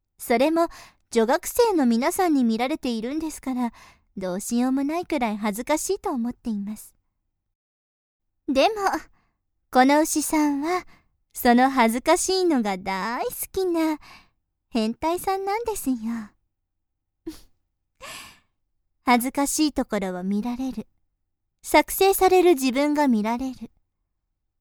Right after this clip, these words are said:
そういうことに興奮しちゃう、いけない牛さんなんです。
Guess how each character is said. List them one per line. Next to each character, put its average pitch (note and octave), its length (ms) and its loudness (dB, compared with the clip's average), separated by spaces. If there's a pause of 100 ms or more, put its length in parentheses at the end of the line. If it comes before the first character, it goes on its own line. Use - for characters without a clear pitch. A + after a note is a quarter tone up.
そ B3 220 0
う C#4+ 60 2
い F#4 120 -2
う - 20 -8
こ G4+ 160 -2
と G#4 100 0
に D#4 160 2
興 G3+ 240 -4
奮 C4 240 -6
し - 200 -12
ち C4+ 120 -14
ゃ C4+ 120 -10
う、 C#4 60 -18 (640)
い G3+ 100 -12
け G#3+ 180 -8
な C4 140 -4
い D4 80 -6
牛 D4 200 -8
さ E4 200 -6
ん D#4+ 80 -8
な F4 100 -8
ん F4 80 -10
で C#4+ 100 -8
す。 - 200 -14